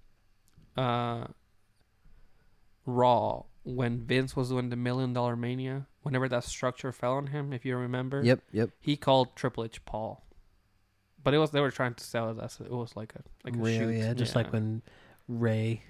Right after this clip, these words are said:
Speaker 2: called Batista Dave.
Speaker 1: <laughs> I feel like everyone calls him Dave now.
Speaker 2: Yeah.
Speaker 1: Everyone calls him The Miz Mike. It's like, what's wrong with you guys?
Speaker 2: Well, it just, his
Speaker 1: Just call him
Speaker 2: name's
Speaker 1: The
Speaker 2: the,
Speaker 1: Miz.
Speaker 2: his name's The Miz.
Speaker 1: Yeah. And if tha-, if that's the case, then just call him Mike. Mike Mizanin.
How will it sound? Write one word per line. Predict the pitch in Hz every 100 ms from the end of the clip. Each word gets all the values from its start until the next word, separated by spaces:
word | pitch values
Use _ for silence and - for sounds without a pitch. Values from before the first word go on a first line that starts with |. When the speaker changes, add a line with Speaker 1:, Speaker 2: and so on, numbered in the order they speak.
| -
Speaker 2:
called | - 117 113 113 131
Batista | 127 120 113 117
Dave. | 113 110 110 117 - - _
Speaker 1:
<laughs> | - -
I | - 170 - 165 - - _ _ - -
feel | 247
like | 277
everyone | 208 143 127
calls | 131 123
him | 123
Dave | 120 120
now. | 127 117 _ _ -
Speaker 2:
Yeah. | 196
Speaker 1:
Everyone | 302 330
calls | 285 262
him | 185 151 143
The |
Miz | 131 151 -
Mike. | - 117 - - - - _ _ _ -
It's | 127
like, | 127
what's | 202 214
wrong | 214
with | 151
you | 120
guys? | 123 131 - - -
Speaker 2:
Well, | 139
it | 135
just, | 139 131
his | 139 139
Speaker 1:
Just | 135
call | 240
him | 269
Speaker 2:
name's |
Speaker 1:
The | 240 277
Speaker 2:
the, |
Speaker 1:
Miz. | 240 -
Speaker 2:
his | 151 160
name's | 156 -
The |
Miz. | 147 156 120 107 - _ _ _ _
Speaker 1:
Yeah. | 139 135 123 _
And | 165 214
if | 180
tha-, | 160 175
if | 180
that's | 202 202
the |
case, | 190 180
then | 151
just | 156
call | - 175
him | 127
Mike. | 120 139 - - - _ -
Mike | 123 147 151
Mizanin. | 131 - 127 123